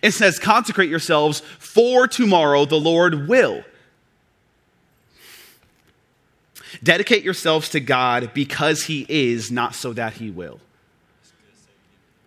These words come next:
We need to dedicate ourselves to God because he is,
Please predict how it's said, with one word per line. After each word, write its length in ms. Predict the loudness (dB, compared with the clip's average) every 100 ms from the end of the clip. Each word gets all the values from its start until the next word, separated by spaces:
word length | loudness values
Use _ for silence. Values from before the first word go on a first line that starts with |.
| _ _ _ _ -2
We 160 | 2
need 160 | 4 4
to 100 | 2
dedicate 560 | 2 2 2 2 0 2
ourselves 640 | 2 2 0 0 0 -2
to 120 | -2
God 420 | 2 2 2 0 -4 -14 -4
because 720 | -2 -2 0 4 4 2 -2
he 440 | 0 0 0 -2 -2
is, 520 | 2 2 0 -4